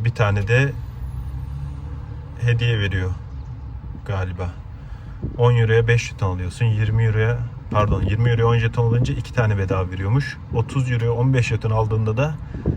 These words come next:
üç tane bedava veriyormuş. Elli euroya da yirmi beş jetona beş jeton hediye veriyor. Galiba burada iki jeton alıyorsun, bir euro amboksi de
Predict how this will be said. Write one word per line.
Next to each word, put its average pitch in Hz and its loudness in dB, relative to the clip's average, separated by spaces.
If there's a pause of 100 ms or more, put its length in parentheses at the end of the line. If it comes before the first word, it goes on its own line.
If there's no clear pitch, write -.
(120)
üç - 2
tane 101 0
bedava 95 0
veriyormuş. 110 -2 (120)
Elli 147 2
euroya 120 4
da 160 0 (640)
yirmi 127 6
beş 151 0
jetona 139 0
beş 143 2
jeton 104 0
hediye 95 0
veriyor. 87 -2 (1400)
Galiba 123 0
burada 139 0 (1700)
iki - -4
jeton 131 -2
alıyorsun, 151 -2 (200)
bir 131 0
euro 143 -2
amboksi 123 -2
de 117 -4